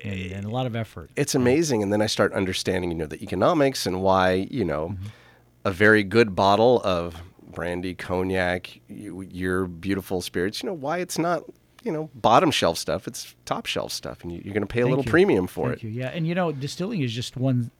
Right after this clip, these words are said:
Speaker 1: step in the journey of, of spirits making. Uh, the spirits that we distill go into barrel for years. So, um,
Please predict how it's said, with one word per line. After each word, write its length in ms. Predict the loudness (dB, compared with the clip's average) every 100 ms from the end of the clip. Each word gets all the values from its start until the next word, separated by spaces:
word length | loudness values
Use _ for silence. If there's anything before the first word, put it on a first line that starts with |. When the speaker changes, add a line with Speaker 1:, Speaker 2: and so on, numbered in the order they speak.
| _
Speaker 1:
step 480 | -12 -2 -2 -2 -14 -20 _
in 160 | -6 -4
the 80 | -4
journey 400 | -4 -2 -2 -4
of, 200 | -8 -12
of 180 | -12 -10
spirits 360 | -6 -4 -4 -4
making. 420 | -6 -6 -14 -14 -14
Uh, 340 | -10 -8 -10 -12 _ _ _ _ _ _ _ _ _ -20 -18 -18 -14
the 420 | -6 -4 -4 -6 -10 -20
spirits 380 | -14 0 0 0
that 120 | -4
we 100 | -4
distill 420 | -6 -8 -4 -2
go 200 | 0 0
into 160 | 0 -2
barrel 500 | -4 -2 0 -2 -4 -8
for 160 | -8 -8
years. 800 | -8 -8 -6 -6 -8 -12 -18 -18 _ _ _ _ _
So, 540 | -8 -4 -4 -4 -8
um, 680 | -8 -6 -6 -6 -6 -8